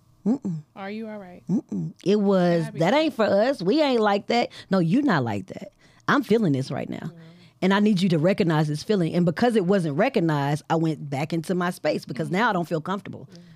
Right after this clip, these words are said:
Speaker 1: Now I don't wanna release anything else to y'all. And even sometimes we don't know how to release it.
Speaker 2: Mm-hmm.
Speaker 1: Sometimes we don't know how to give it. Sometimes we, we give it in anger. Sometimes we cursing people out when it ain't even for them. Sometimes we shutting people off,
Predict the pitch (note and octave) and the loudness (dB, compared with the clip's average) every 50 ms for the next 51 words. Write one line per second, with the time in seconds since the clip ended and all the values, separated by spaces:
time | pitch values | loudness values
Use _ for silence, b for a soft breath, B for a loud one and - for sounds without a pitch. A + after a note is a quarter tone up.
0 | B B D#3 F#3 G3+ A#3+ A3+ F#3+ F3 E3+ E3+ D#3 D#3 D#3+ E3+ G3+ A3+ F3+ - F3+ | B B 0 2 2 2 2 2 0 0 0 0 0 2 2 2 0 2 2 0
1 | A3+ A#3+ - D3 C#3 D3 D3 C#3+ C#3+ - - C#3+ D3 C#3 C3 C3+ B2+ C#3 F3+ G3 | 0 2 0 0 0 0 0 0 -2 -4 -4 -4 -4 -2 -2 -2 -2 0 0 0
2 | G3+ G#3+ A#3 A#3 G#3+ F#3 - B3 C4 C#4+ - F4 D#4 C#4 G#3+ G#3+ A#3 A3+ G#3 G3 | 2 2 0 0 -2 -2 -2 0 0 0 0 0 0 0 0 0 0 2 2 2
3 | F#3 F3 D#3 D#3+ F#3 F#3 F#3 F3 E3 E3 D#3+ D#3 D#3 - - C#3 - - _ _ | 0 0 0 0 2 2 2 0 0 -2 -2 -4 -6 -6 -10 -14 -14 -14 _ _
4 | A3+ A3+ A3+ G#3+ A3+ A3 G#3+ A3 - - - - - - - - - _ _ _ | -12 -10 -8 -8 -8 -10 -10 -12 -14 -18 -20 -20 -20 -20 -20 -20 -20 _ _ _
5 | - F3+ F3+ - A#3 A#3 G#3 A3 A3 G#3+ G3+ F#3 F#3 F3+ F#3 G3 G#3+ G3 G3 F3 | -4 -2 0 2 2 2 2 2 2 2 2 0 2 2 2 2 2 2 0 0
6 | D#3 D#3+ - - - - F3 F3 - G3+ F3+ F#3+ E3 F3 E3+ F3+ F3 E3 E3 D#3 | 0 -2 -4 -6 -4 -4 -2 0 0 2 2 2 0 0 0 0 0 -2 0 0
7 | E3+ F3 D#3 D#3+ F3+ F3+ E3+ F3 E3+ E3 - D3+ D#3+ - - E3+ F3 E3+ F3 D#3+ | 0 0 2 0 0 2 2 2 0 0 0 -4 -4 -2 0 0 2 2 2 2
8 | E3+ D#3+ D#3+ D#3+ - F3 E3+ - F#3+ E3 E3+ D#3+ E3+ D#3 - F3 D#3+ D#3 F3+ E3+ | 2 2 0 0 0 -2 -2 0 0 0 0 0 -2 -2 0 -2 0 0 -2 -6
9 | F#3 F#3 - - D3+ D#3 D#3 D#3+ E3 D#3 D#3 D#3 D3+ D#3 D#3 E3 E3 D#3+ E3 D#3+ | -6 -6 -6 -6 -4 -4 -2 -2 -2 -4 -4 -4 -6 -6 -6 -6 -6 -6 -6 -6
10 | D3 D3+ C#3+ - F#3 F#3 E3+ E3+ E3 E3 E3+ E3 D#3 D#3+ - F3+ F3 - F#3 E3 | -6 -8 -8 -4 0 0 0 0 0 -2 -2 -2 -4 -4 -4 -6 -4 -4 -4 -4
11 | E3 - D#3 D3+ - D#3+ D#3+ D#3+ D3+ F#3 F#3 - - - D3+ E3 F3 D#3+ - | -2 -4 -6 -4 -4 -6 -6 -6 -8 -8 -8 -8 -6 -4 -2 -2 -2 -4 -6